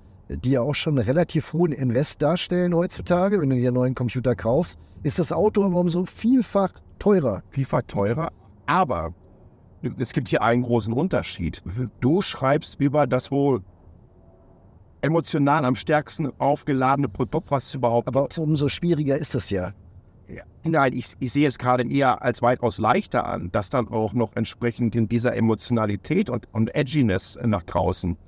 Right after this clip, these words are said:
Speaker 2: äh, zu tragen, als jetzt das Smartphone oder irgendwie ein Rechner.
Speaker 1: Also mein, mein Anspruch war es früher, oder so ist Ausfahrt T V entstanden. Wir wollten ein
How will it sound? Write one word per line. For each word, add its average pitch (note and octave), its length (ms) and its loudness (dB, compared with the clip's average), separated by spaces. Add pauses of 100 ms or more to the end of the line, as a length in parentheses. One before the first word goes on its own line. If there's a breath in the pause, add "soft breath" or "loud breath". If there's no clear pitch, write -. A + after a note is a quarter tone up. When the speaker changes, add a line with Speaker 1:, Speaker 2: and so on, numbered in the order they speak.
(340 soft breath)
Speaker 2:
äh, G#2+ 100 0
zu A2 140 -2
tragen, G2 500 0
als G#2+ 280 2
jetzt B2+ 200 0
das - 400 -2
Smartphone B2 720 -2
oder - 160 -2
irgendwie A#2 500 2
ein A2+ 100 2
Rechner. G#2+ 580 -4
Speaker 1:
Also B2+ 180 0
mein, C3+ 200 2
mein C#3 180 2
Anspruch C#3+ 500 -2
war C#3 120 4
es C#3 100 0
früher, F#3 480 2
oder B2+ 160 4
so C3+ 180 0
ist - 260 -4
Ausfahrt C#3+ 440 2
T D3 100 0
V C3 240 0
entstanden. E3+ 760 -2 (320 soft breath)
Wir B2 200 2
wollten D#3+ 500 2
ein B2+ 580 0